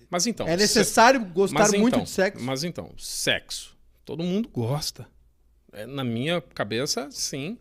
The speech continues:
Speaker 2: Sim.
Speaker 1: Ok, talvez tu vá perdendo a libido com o passar dos anos.
Speaker 2: Uhum.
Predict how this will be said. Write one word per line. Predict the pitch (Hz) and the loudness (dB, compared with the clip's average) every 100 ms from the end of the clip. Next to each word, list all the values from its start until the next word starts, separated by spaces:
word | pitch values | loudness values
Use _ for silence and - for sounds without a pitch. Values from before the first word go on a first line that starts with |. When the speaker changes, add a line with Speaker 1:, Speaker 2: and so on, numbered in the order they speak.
| _ - | _ -18
Speaker 2:
Sim. | 143 117 | -16 -10
Speaker 1:
Ok, | 110 - 113 151 240 | -10 -6 -4 -4 -4
talvez | 110 107 117 | -8 -8 -8
tu | 117 | -6
vá | 123 | -6
perdendo | 147 113 117 120 | -4 -4 -4 -2
a | |
libido | 120 107 110 113 143 170 | -4 -4 -8 -6 -6 -6
com | - 123 | -6 -8
o | |
passar | 120 - 110 | -4 -4 -4
dos | 117 110 107 | -6 -10 -8
anos. | 92 98 185 254 - | -8 -6 -8 -10 -16
Speaker 2:
Uhum. | 135 127 | -16 -16